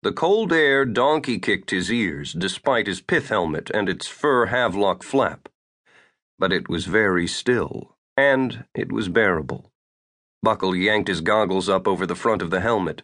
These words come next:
and squinted. The weak sunlight reflecting off the snow packed an uncomfortable level of glare,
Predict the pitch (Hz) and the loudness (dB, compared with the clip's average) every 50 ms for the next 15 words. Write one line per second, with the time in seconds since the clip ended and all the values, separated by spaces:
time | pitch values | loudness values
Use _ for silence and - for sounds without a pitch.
0 | _ _ 113 113 - - - 147 123 92 - - - - _ _ _ _ _ _ | _ _ -4 -4 -4 -2 0 0 0 0 -2 -6 -10 -10 _ _ _ _ _ _
1 | _ _ _ _ _ _ _ _ _ _ _ - 98 101 135 165 156 - - - | _ _ _ _ _ _ _ _ _ _ _ -2 0 2 2 0 0 -4 -4 0
2 | - 170 160 151 147 139 135 131 - - 120 - - 143 147 139 139 135 123 123 | 2 2 4 4 4 4 4 2 2 0 -2 0 0 0 0 2 0 2 2 4
3 | 120 120 113 - 104 104 - - - 135 135 131 120 113 92 - 135 139 143 139 | 4 2 2 0 -2 -4 -4 -2 0 2 4 4 4 2 0 -2 -2 -2 -2 -2
4 | 139 - - 113 113 107 107 107 104 101 - - 180 190 185 - - 110 92 95 | -2 -2 -2 0 2 2 2 0 -2 -4 -2 -2 0 -2 0 -2 -4 -2 0 0
5 | 92 92 101 104 92 95 92 87 80 80 - 110 135 139 123 95 76 73 71 - | 0 2 2 0 0 0 -2 -4 -4 -4 -2 0 0 2 2 0 -2 -4 -8 -12